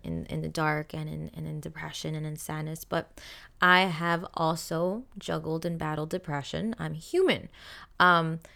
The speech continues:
so one of the things that I, I do, um,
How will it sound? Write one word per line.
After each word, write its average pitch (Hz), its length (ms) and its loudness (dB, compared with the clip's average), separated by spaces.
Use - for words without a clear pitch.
so 220 300 8
one 214 300 8
of 427 60 10
the 311 120 6
things 175 400 2
that 175 120 4
I, 165 240 0
I 165 80 0
do, 190 680 2
um, 165 420 2